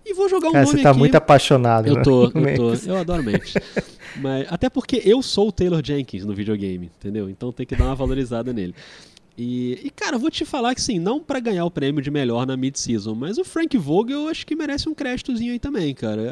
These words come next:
Speaker 1: Eu vejo a galera, às vezes, um pouco irritada com algumas coisas dele, mas acho que ele conseguiu montar uma defesa bem sólida aí do Lakers e,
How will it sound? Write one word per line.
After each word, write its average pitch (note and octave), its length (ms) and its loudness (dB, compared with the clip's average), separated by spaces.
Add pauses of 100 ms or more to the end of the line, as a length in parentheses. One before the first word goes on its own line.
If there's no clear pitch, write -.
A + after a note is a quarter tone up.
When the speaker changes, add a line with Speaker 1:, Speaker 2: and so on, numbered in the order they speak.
(120)
Speaker 1:
Eu G#3+ 140 -8
vejo G3+ 180 -4
a G#3 40 -6
galera, D#3 260 -2
às C3+ 60 -4
vezes, C3+ 180 -4
um - 20 -12
pouco - 240 -10
irritada A#2 400 -4
com - 80 -10
algumas A2 280 -6
coisas A2 340 -4
dele, B2+ 320 0
mas E3 320 -4 (400)
acho D3+ 160 -10
que F3 80 -4
ele D3+ 60 -6
conseguiu C#3+ 340 -4
montar C3 240 -4
uma B2+ 60 -2
defesa B2 300 -4
bem A#2 160 -4
sólida A#2 520 -4
aí A2+ 80 -4
do A2+ 100 -4
Lakers B2 540 -4
e, C3 260 -4